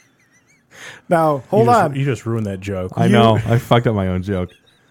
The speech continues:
Speaker 3: Hold on, let's
Speaker 1: I,
Speaker 3: back up.
Speaker 1: I was actually surprised 'cause I really like Return of the Jedi, contrary to a lot of people. But that's also the first Star Wars I've seen.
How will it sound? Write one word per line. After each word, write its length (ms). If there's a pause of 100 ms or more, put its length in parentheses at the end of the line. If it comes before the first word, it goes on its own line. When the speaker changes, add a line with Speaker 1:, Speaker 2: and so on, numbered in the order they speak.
(220)
Speaker 3:
Hold 160
on, 60
let's 120
Speaker 1:
I, 40 (120)
Speaker 3:
back 100
up. 160 (220)
Speaker 1:
I 80
was 100
actually 240
surprised 320
'cause 200
I 80
really 220
like 200
Return 220
of 80
the 60
Jedi, 280 (400)
contrary 340
to 60
a 20
lot 120
of 60
people. 320 (120)
But 60
that's 160
also 220
the 120
first 380
Star 180
Wars 180
I've 120
seen. 180